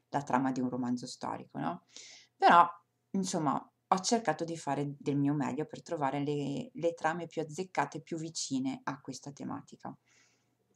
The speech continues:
Quindi troverete anche dei romanzi purtroppo inediti in italiano in questa lista, in questo caso, perché è lì che ho trovato i libri che più si avvicinavano proprio a questo tema specifico.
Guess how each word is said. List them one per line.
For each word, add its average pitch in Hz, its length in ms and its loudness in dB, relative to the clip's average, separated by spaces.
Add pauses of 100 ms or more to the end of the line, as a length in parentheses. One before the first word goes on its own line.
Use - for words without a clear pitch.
(580)
Quindi 202 280 4
troverete 165 480 0
anche 147 200 -2
dei 147 120 -2
romanzi 135 500 0
purtroppo 147 500 -6
inediti 127 680 -2
in 147 140 -2
italiano 139 720 -4
in 156 100 -4
questa 143 360 -8
lista, 131 420 -8
in 151 120 -6
questo 147 360 -10
caso, 131 280 -8
perché 143 440 -8
è 202 180 4
lì 143 160 -2
che 127 340 -6 (520)
ho 143 180 -4
trovato 147 420 0
i 165 40 -2
libri 147 280 -2
che 147 140 -6
più 247 220 6
si 240 160 2
avvicinavano 139 720 -2
proprio 139 300 -6
a 143 40 -14
questo - 320 -12
tema 123 240 -4
specifico. - 680 -16